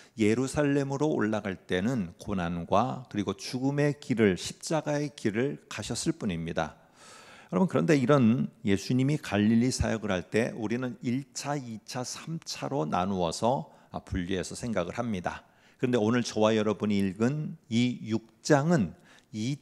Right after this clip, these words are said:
차 갈릴리 사역을 마치는 끝부분에 자기의 고향인 나사렛으로 왔다는 겁니다. 어, 그럼 우리는 생각하죠.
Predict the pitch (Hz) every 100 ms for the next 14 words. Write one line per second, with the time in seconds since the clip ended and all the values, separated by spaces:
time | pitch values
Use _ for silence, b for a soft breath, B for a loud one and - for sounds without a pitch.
0 | - - 156 160 160 - 120 123 123 131
1 | 120 120 - - 113 107 98 123 151 151
2 | - 98 87 - - - - 143 165 175
3 | _ 202 196 - - 196 185 170 165 170
4 | - 110 110 127 123 - 113 101 92 104
5 | 147 135 B B B 104 82 95 - 127
6 | 127 123 104 - 107 127 - - - 95
7 | 92 90 78 85 - - - _ B B
8 | B B - 135 - 156 110 127 160 175
9 | 156 - 101 95 -